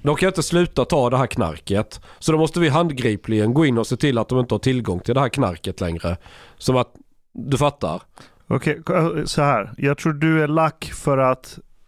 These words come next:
Speaker 2: det är många i väst som inte ens kan tänka sig att en europeisk eller västerländsk militärmakt eller underrättelsetjänst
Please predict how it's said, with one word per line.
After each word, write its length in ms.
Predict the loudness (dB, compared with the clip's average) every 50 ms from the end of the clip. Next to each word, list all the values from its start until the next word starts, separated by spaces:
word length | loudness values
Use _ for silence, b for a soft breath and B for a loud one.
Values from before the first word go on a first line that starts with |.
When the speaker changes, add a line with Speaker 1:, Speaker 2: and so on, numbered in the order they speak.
| _ _ _ _ 0
Speaker 2:
det 120 | 0 2
är 40 | 2
många 400 | 2 2 2 2 2 2 2 2
i 60 | 0 0
väst 380 | 2 0 0 0 -4 -8 -10
som 200 | -6 -4 -2 -2
inte 180 | -2 -2 -2 -2
ens 120 | -4 -4 -2
kan 200 | -2 -2 -2 -2
tänka 540 | -4 -2 -2 0 0 -2 -2 0 0 0 0
sig 340 | 0 -2 -2 -2 -2 -2 -2
att 220 | -2 -2 -2 0
en 160 | 0 0 0
europeisk 720 | 0 0 0 0 0 0 0 0 0 2 2 0 -2 -2 -2
eller 120 | -2 0
västerländsk 760 | 0 0 -2 -2 -4 -2 0 0 0 -2 -4 -8 -12 -14 -20 b b b b b b b b
militärmakt 840 | -2 0 0 0 0 0 2 2 2 2 2 2 0 -2 -2 -4 -4
eller 120 | -2 0 2
underrättelsetjänst 1120 | 2 2 2 0 0 -2 -2 -4 -4 -4 -4 -4 -2 0 0 -2 -4 -8 -12 -16 -18